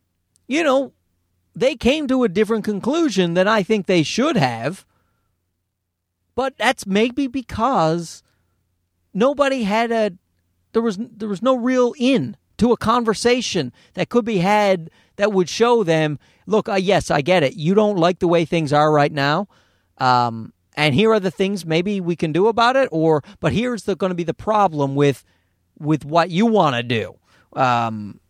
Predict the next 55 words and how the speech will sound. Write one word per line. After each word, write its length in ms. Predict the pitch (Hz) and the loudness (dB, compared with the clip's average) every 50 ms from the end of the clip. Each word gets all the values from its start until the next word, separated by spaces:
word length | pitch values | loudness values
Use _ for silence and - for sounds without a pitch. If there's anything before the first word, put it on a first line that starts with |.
| _ - | _ -4
if 400 | 151 151 156 - - - _ _ _ _ _ _ _ - | -2 -2 -2 -2 -4 -18 _ _ _ _ _ _ _ -6
Trump 260 | - 220 247 240 - | -2 0 0 0 2
gets 200 | 202 175 131 - | 0 -2 0 2
in, 320 | 165 151 151 151 156 - - | 0 0 0 0 -2 -6 -8
here 280 | - 127 156 196 208 202 | -6 -2 0 2 2 2
is 140 | 190 151 175 | 2 0 2
why 160 | 170 170 170 | 2 2 2
this 160 | 160 160 147 | 2 0 -4
is 100 | 165 147 | -6 -4
gonna 200 | - 165 165 160 | -4 -2 -2 0
get 160 | 151 160 170 | 0 -2 0
worse, 320 | 151 151 156 156 143 - - - | 2 2 2 2 0 -2 -6 -4
A, 160 | 156 160 151 | -2 -2 -2
B, 160 | 131 151 143 127 | -2 -2 -4 -4
C." 360 | - - 156 117 104 - _ _ _ _ - | -4 -6 -6 -8 -8 -10 _ _ _ _ -4
You 80 | 285 | 0
know, 120 | 311 294 277 | 0 2 2
and 200 | 277 277 285 285 - | 2 2 2 0 -2
I, 140 | 233 202 - - | -6 -8 -8 -6
it 180 | 175 170 185 | -4 -4 -2
wouldn't 220 | 180 226 196 170 147 | 0 0 0 0 0
be 80 | 143 | 0
a 60 | 139 | -2
conversation 600 | - - 175 117 117 107 - 107 104 104 - - | -2 -4 -8 -8 -8 -8 -10 -8 -10 -10 -12 -12
exactly 400 | 117 117 147 - 98 - - 107 | -12 -8 -8 -8 -8 -8 -10 -10
like 240 | 107 101 104 110 - | -10 -10 -10 -12 -10
that. 240 | - - - - - - _ _ _ | -12 -14 -14 -14 -18 -20 _ _ _
You 120 | - 247 311 | 0 2 2
know 100 | 349 330 | 2 2
what 100 | 320 302 | 0 0
I 60 | 277 | -2
mean? 280 | 269 269 277 269 233 - _ _ _ _ _ | -2 -2 -4 -6 -8 -8 _ _ _ _ _
But 180 | - 247 240 247 | -4 -4 -2 -4
it's 100 | 214 - | -6 -6
just 200 | - 277 214 - | -4 -4 -2 -2
that 140 | - - - _ _ _ _ _ _ _ _ _ _ _ _ _ _ _ _ _ _ - | -2 -2 -4 _ _ _ _ _ _ _ _ _ _ _ _ _ _ _ _ _ _ -8
there's 220 | 214 185 247 233 | -4 -2 0 0
no 140 | 220 311 294 | 0 0 -2
conversations 500 | - 254 285 277 233 208 262 233 202 190 | 0 -2 -2 -2 0 0 -2 -2 -2 -2
happening 320 | 214 233 233 214 220 220 | -2 -2 -2 -2 -2 -4
at 80 | 220 214 | -2 0
all. 300 | 214 214 165 - - _ _ _ - | 2 2 0 0 -4 _ _ _ -6
You 80 | 175 | -4
got 120 | 202 196 214 | -2 -2 0
one 220 | 240 285 339 330 | 0 0 -2 -2
side, 420 | - - 277 277 269 294 285 226 _ _ _ _ - | -2 0 0 0 2 0 -2 -4 _ _ _ _ -10
they're, 140 | 196 254 | -8 -4
"Ah, 180 | 269 302 320 302 - | -2 0 0 0 0
fuck 240 | - 320 302 - - | 0 0 0 0 -2
you," 200 | 330 339 320 277 | -2 -2 0 0
and 80 | 247 | 0
the 60 | 254 | 0
other 100 | 262 254 | 0 0
side's, 200 | 208 247 254 220 233 | 0 -2 -2 0 0
"Oh, 280 | 262 330 349 349 339 | 0 0 2 2 0